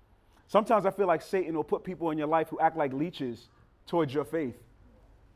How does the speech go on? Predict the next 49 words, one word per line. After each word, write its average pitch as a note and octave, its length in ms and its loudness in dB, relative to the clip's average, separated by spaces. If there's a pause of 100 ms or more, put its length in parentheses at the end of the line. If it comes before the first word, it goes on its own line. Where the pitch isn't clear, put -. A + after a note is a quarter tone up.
(140)
There's D3 160 0
almost F#3 240 2
like D#3+ 140 2
spies E3+ 380 2
who F3 60 -2
have D3+ 160 0
infiltrated D#3+ 640 -4
your D3 100 2
walk D#3 240 4
with C#3+ 120 -6
Christ, C#3 380 2
and D3 120 -2
you D3+ 80 0
wonder, E3+ 320 4 (120)
and E3+ 80 -4
you A3+ 80 2
want A#3 120 6
to F3+ 60 2
maintain A3 520 2
those G3+ 160 4
relationships, F3 840 0 (600)
but F3+ 120 2
they're F3+ 100 6
detrimental G3+ 580 2
to G3 120 -2
your E3 140 2
soul. D3+ 480 2 (600)
And E3+ 100 -2
it's F#3+ 100 0
almost G#3+ 280 4
as F#3+ 160 4
if G3 160 2
they're F#3 120 4
brothers F#3+ 340 4
and E3+ 80 -8
sisters G3 300 -6
that F3+ 120 4
have E3+ 100 0
come F#3 220 -2
in. G#3 180 0
"Oh G4+ 240 4
man, F4+ 240 -6
there's D#4+ 120 -10
stuff E4+ 260 -8
going D#4+ 260 -6
on E4 180 -6
in C4 60 -12
my C#4 140 -14
head." D4+ 260 -12